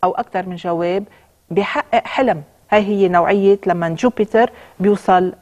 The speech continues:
لبرجنا كل اثناشر سنة. آه، one minute، خليني أشوف إذا عندي كاتيا بقدر مرقها. تسعة واحد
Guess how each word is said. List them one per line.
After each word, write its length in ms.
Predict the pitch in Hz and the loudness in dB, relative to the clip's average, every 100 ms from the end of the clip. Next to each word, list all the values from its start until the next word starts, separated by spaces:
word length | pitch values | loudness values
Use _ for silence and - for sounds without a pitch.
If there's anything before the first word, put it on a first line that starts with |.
| - | -2
لبرجنا 680 | 160 156 143 139 - - 143 _ - | 2 2 0 -4 -6 -12 -14 _ -4
كل 60 | 202 | -4
اثناشر 420 | - 196 196 139 | 0 -2 0 -6
سنة. 260 | - 120 143 _ _ _ _ - - - _ _ - | -6 -12 -12 _ _ _ _ -20 -20 -20 _ _ 2
آه، 420 | 226 226 226 226 | 4 4 2 2
one 400 | 226 320 349 320 | 2 0 0 -2
minute، 280 | 285 311 - | -2 -2 -2
خليني 340 | 294 294 294 | -4 -2 -2
أشوف 360 | 277 - 269 - | -4 -2 -2 -2
إذا 260 | 247 233 | -2 2
عندي 680 | 226 220 254 226 233 233 240 | 2 2 -2 -2 2 4 2
كاتيا 720 | 233 - 269 254 - 214 202 | -2 0 0 0 0 0 2
بقدر 340 | 208 202 196 196 | 2 0 -2 2
مرقها. 500 | 190 180 180 175 330 _ _ _ _ | 2 2 2 2 0 _ _ _ _
تسعة 380 | - 262 214 196 | -8 -2 0 2
واحد 480 | 190 196 196 233 | 4 2 0 -4